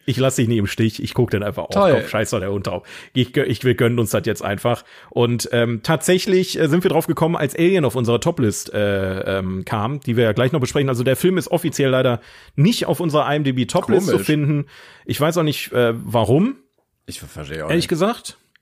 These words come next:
Speaker 1: Also, ich mein, f-, die Grundlage war ja am Ende da,
Speaker 2: Ja, also
Speaker 1: ne?
Speaker 2: man muss jetzt noch mal kurz aufklären für die Leute, die es gerade nicht checken, das ist nicht die offizielle Alien-Nachfolge. Das ist nicht
Speaker 1: Aber du
Speaker 2: Alien zwei.
Speaker 1: dachtest es.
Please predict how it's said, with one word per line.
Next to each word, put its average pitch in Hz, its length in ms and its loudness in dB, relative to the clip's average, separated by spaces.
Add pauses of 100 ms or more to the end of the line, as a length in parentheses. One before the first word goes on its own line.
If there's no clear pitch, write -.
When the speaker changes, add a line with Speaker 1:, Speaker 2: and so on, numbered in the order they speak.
(140)
Speaker 1:
Also, 117 440 0 (460)
ich - 100 -20
mein, 123 220 -2
f-, - 200 -14
die 117 160 -8
Grundlage 160 580 2
war 160 140 0
ja 151 340 0
am 143 140 -4
Ende 117 220 -2
da, 135 380 0 (240)
Speaker 2:
Ja, 160 140 4
also 175 200 4
Speaker 1:
ne? 196 60 6
Speaker 2:
man 190 80 4
muss 233 140 4
jetzt 226 120 0
noch 214 60 0
mal 202 100 0
kurz 208 240 -4
aufklären 160 500 -2
für 156 120 -6
die 160 100 -4
Leute, 170 240 2
die 147 80 -2
es 151 100 -2
gerade 143 220 2
nicht 135 180 -4
checken, 131 440 -4
das 131 160 -2
ist 143 160 -6
nicht 208 400 -2
die 160 100 -4
offizielle 156 580 0
Alien-Nachfolge. 139 1500 0 (220)
Das 123 160 -6
ist 135 80 -6
nicht 190 280 0
Speaker 1:
Aber 147 100 6
du 160 40 6
Speaker 2:
Alien 165 140 4
zwei. 185 120 4
Speaker 1:
dachtest 143 380 2
es. - 300 -8